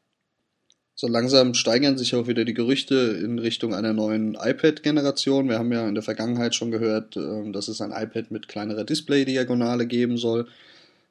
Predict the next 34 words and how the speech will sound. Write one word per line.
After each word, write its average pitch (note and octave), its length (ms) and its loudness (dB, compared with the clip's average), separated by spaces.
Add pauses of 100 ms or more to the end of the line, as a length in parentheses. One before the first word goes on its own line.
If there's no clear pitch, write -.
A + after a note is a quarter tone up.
Ähm, A2 380 -2
die A2+ 160 -4
neuesten B2+ 380 4
Gerüchte C3 440 2 (120)
in C3 120 0
dieser B2+ 300 2
Richtung, B2 500 0
wobei A2 200 0
es G#2+ 100 0
eigentlich A2 240 -2
keine A2 220 0
Gerüchte A#2 360 2
sind, C3 220 2
sondern A2 280 0
eher G2+ 120 -2
eine G#2+ 140 -2
logische A2 400 -2
Schlussfolgerung, A#2+ 880 -2 (420)
ist, A2 280 0
dass - 540 0
FaceTime B2+ 760 2
auf G#2+ 200 -4
das - 200 -4
iPad D3+ 380 0
kommen D#3 260 4
soll. D3+ 320 4 (1120)
Dies A#2+ 180 -2
würde A#2 200 4
allerdings A#2 540 0
voraussetzen, A2+ 580 0
dass A2 100 0
die A2+ 140 2
nächste A2+ 260 0
iPad-Generation A2 960 0